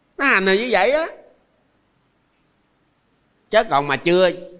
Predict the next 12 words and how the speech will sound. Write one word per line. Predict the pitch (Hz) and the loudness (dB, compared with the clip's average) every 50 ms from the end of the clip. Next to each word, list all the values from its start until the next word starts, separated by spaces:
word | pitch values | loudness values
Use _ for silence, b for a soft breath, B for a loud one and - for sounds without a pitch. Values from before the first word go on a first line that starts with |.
| - | -6
chưa | - 160 156 - - | -4 -4 -4 -6 -8
cái, | 190 196 196 - | -12 -12 -10 -8
cái | 202 196 | -6 -4
năng | 185 170 165 147 | -2 -2 0 0
lượng | 127 127 139 160 165 | 2 2 2 0 0
của | - 160 | -2 -4
cái | 170 196 196 | -4 -4 -4
người | 175 139 127 123 123 120 113 - - - | -4 -4 -2 -4 -4 -6 -8 -12 -10 -8
Trần | 123 120 120 127 | -8 -6 -4 -2
Gian | 147 156 160 151 156 | -2 -2 -2 -2 -4
đó | 175 190 | -6 -6
mà | 175 143 127 113 107 | -6 -6 -8 -8 -10